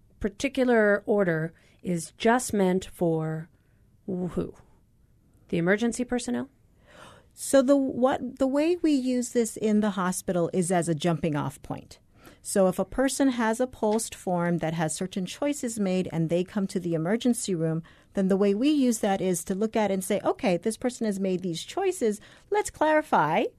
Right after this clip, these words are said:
Speaker 2: if they're able to clarify at this point, are these choices still the correct ones for us to follow?" And that helps us to direct their care.
Speaker 1: So the first thing is clarify. See if they've
Speaker 2: Exactly.
Speaker 1: changed their mind.
Speaker 2: Exactly.
Speaker 1: Okay. And then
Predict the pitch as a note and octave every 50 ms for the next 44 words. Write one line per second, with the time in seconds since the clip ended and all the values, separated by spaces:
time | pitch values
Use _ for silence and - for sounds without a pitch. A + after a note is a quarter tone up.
0 | _ _ _ _ _ _ - G3 F#3 - F#3+ F#3+ F#3 F3 E3+ - - G#3 G3 E3+
1 | F#3+ F3+ - - - F#3+ E3+ E3 E3 - - E3 D#3+ E3+ F#3+ - - G3 G3 -
2 | - - G3+ F#3 F3 F3 - - - _ _ _ _ _ _ _ _ - - _
3 | _ _ _ - - _ _ - G3+ G3+ G#3+ A3+ A3 - - - A#3+ A3+ A#3 A3
4 | - G#3 F3+ - - G3+ G3 F3 F#3+ F#3 - - F3+ F3 F3 F#3 F3+ F3 E3 -
5 | - E3 D#3 D3 - - D#3+ D#3+ - - B3+ C4 A#3+ A3+ A3+ A3 - F#3+ F#3+ G3+
6 | G3+ G3 G#3 G3 - - - - - E3+ E3 - - F3+ D3+ E3 D3+ C#3+ C3 -
7 | - C3 - - - - - - - _ _ _ _ _ _ _ _ _ - -
8 | G3+ F3+ F#3+ F#3+ - F#4+ F4 - - A3+ F#3+ F3 E3+ D#3+ - - - G3 E3 D#3+
9 | D3+ - - - - F#3 - - _ _ _ - - A#3 G3+ G3 - F#3+ F3 -
10 | - F#3 E3+ D#3+ D3+ E3 D#3+ D#3 D3+ - - F#3 F#3 D#3+ F3 C3+ - - - C3+
11 | - - _ - F#3 - - - - - _ _ _ - - - - - _ -
12 | C4 C4 C4+ C4+ C#4 C#4 C#4 C#4 C4